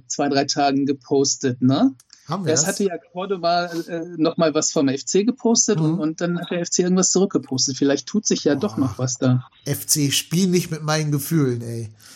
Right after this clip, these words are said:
Speaker 2: Wenn der nicht
Speaker 1: <laughs> Ja,
Speaker 2: kommt
Speaker 1: oder?
Speaker 2: und die posten da irgendwas von dem und dann kommt der nicht und geht nach Hoffenheim. Oh, das verkrafte ich,
Speaker 1: Oder
Speaker 2: glaub
Speaker 1: nach
Speaker 2: ich, nicht.
Speaker 1: Leipzig.
Speaker 2: Ja, ich meine, Hoffenheim will den ja haben, ne? Die sind ja dran und bieten da auch schon ordentlich.
Speaker 1: Ja.
Speaker 2: Ich
Speaker 1: Ja.
Speaker 2: hab nur gelesen, dass, dass Hoffenheim das nicht schafft, das Gehalt,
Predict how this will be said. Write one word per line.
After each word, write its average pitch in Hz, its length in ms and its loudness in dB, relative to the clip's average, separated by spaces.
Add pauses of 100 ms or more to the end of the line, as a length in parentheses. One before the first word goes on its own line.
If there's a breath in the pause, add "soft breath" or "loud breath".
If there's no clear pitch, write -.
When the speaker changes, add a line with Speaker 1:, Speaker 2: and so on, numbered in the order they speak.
(140 loud breath)
Speaker 2:
Wenn 156 180 0
der 160 120 0
nicht 202 240 2
Speaker 1:
<laughs> - 0 -
Ja, - 80 2
Speaker 2:
kommt 180 220 0
Speaker 1:
oder? 147 120 -4
Speaker 2:
und - 40 -2
die 143 60 0
posten 175 460 -2
da 131 80 -4
irgendwas 123 380 -6
von 123 180 -8
dem 131 220 -4 (180)
und 135 80 -10
dann 135 100 -6
kommt 165 220 -2
der 147 60 2
nicht 139 140 0
und 147 60 -2
geht 147 160 -4
nach 131 120 -4
Hoffenheim. 123 500 -4 (600 soft breath)
Oh, 175 600 -2 (840 loud breath)
das 123 160 -8
verkrafte 147 400 -2
ich, - 80 0
Speaker 1:
Oder 156 80 2
Speaker 2:
glaub 143 120 0
Speaker 1:
nach 113 60 -6
Speaker 2:
ich, 147 80 -2
nicht. - 260 -2
Speaker 1:
Leipzig. 135 220 -4 (540 soft breath)
Speaker 2:
Ja, 143 300 2
ich 202 120 -2
meine, 147 180 0
Hoffenheim 170 340 0
will 170 120 4
den 151 120 -2
ja 127 180 -2
haben, 147 280 -2
ne? 120 100 -4
Die 127 60 -4
sind 131 120 -4
ja 131 80 -2
dran 139 280 0
und 117 160 -4
bieten 139 260 -4
da 113 100 -4
auch 110 120 -8
schon 113 160 -8
ordentlich. 110 380 -4
Speaker 1:
Ja. 127 60 -8 (720 loud breath)
Speaker 2:
Ich 131 100 -10
Speaker 1:
Ja. - 80 0
Speaker 2:
hab 147 80 -4
nur 156 140 0
gelesen, 151 360 0
dass, - 300 -2
dass 120 180 -10
Hoffenheim 165 380 -2
das 143 160 0
nicht 147 220 2
schafft, 139 260 -4
das 123 140 -2
Gehalt, 123 460 -2